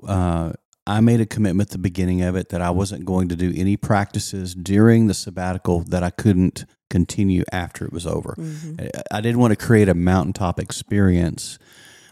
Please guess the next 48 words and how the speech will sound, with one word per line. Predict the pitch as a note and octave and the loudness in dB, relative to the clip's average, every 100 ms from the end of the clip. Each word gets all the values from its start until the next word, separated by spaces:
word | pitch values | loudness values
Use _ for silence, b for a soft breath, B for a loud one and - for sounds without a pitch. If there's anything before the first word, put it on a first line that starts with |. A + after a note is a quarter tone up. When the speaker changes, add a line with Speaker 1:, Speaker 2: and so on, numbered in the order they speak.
| B | B
Speaker 1:
whereby | F#2+ F#2+ F#2 F#2 F2+ | 4 6 6 4 4
when | F2 F2+ F2+ F2 | 2 2 2 2
we | |
get | F2 F2+ | 0 0
back | F#2 F2 | -2 0
into | F#2 F2 | -2 0
the | |
real | E2 F2+ E2+ | 0 2 4
world, | F2+ E2+ E2+ | 4 4 0
we | E2 E2 | -4 -8
just | - | -8
go | F#2 | -8
back | D#2+ E2 D#2 | -6 -6 -6
to | |
being | E2 E2 D#2+ | -6 -6 -6
who | E2+ | -8
we | D#2 D#2+ | -8 -8
were | D2 | -8
before. | B1 - - | -10 -12 -8
Speaker 2:
Right. | E3 C3+ - _ - | -8 -10 -14 _ -8
Speaker 1:
I, | G2 G#2 G#2+ | -4 -2 -2
Speaker 2:
It, | G#2 - - | -4 -8 -6
it | |
Speaker 1:
I | A3+ - | 0 2
Speaker 2:
needed | A#3+ | 2
Speaker 1:
was | A#3 | 0
Speaker 2:
to | G#3+ | 0
be | A#3+ | -2
a, | G3 - - | -2 -6 -12
something | - G#3+ G#3+ G3+ | -10 -10 -8 -6
that | G3 | -6
was | - F#3 | -6 -8
gonna | - F3 | -10 -10
be | E3+ E3+ | -8 -6
a | D#3 - b b | -8 -12 b b
huge | - - A#3+ A#3 - - | -16 -6 -2 -2 -6 -14
change | - G3 G#3+ G3 | -12 -8 -8 -8
in | F#3 F3+ | -8 -6
our | E3 | -6
Speaker 1:
Yes. | D#3 | -6
Speaker 2:
life, | E3 F#3+ F3 E3+ - b b b | -6 -6 -6 -8 -12 b b b
but | F#3+ G3 - | -4 -4 -6
sustainable. | G3 - - D#3+ - - _ - _ _ | -10 -10 -10 -10 -10 -16 _ -20 _ _
Speaker 1:
Ex-, | G2+ F#2+ F2 | -4 -4 -6
bingo, | F2+ F2+ F2 G2 F#2+ E2+ | -14 -18 -4 -2 0 -4
good | D#2 G2+ F2+ | -2 -2 0
word, | F2+ D#2+ - | -2 -4 -8
sustainable. | - - F#2 F2 D#2 D#2 | -12 -12 -10 -10 -10 -12